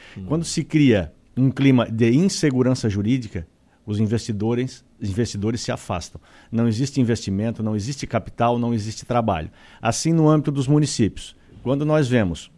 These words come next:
Speaker 2: um governo municipal ou governos municipais que não investem na indústria, que não investem na agricultura,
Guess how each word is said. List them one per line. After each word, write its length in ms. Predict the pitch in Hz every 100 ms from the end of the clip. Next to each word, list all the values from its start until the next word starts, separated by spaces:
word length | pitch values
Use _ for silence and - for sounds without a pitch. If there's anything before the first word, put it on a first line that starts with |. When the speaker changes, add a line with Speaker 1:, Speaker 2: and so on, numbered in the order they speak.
| -
Speaker 2:
um 100 | 107
governo 380 | 110 101 131
municipal 640 | 143 139 135 135 - 104 87
ou 160 | 117 135
governos 640 | 117 117 98 139 156 131
municipais 720 | 139 143 147 135 113 82 - - - - - _
que 100 | 127
não 200 | 127 156
investem 500 | 175 139 147 143 147
na 100 | 143
indústria, 540 | 143 113 98 - 85 - -
que 120 | 110
não 180 | 120 170
investem 480 | 151 120 139 139
na 100 | 135
agricultura, 720 | 135 131 127 135 127 104 85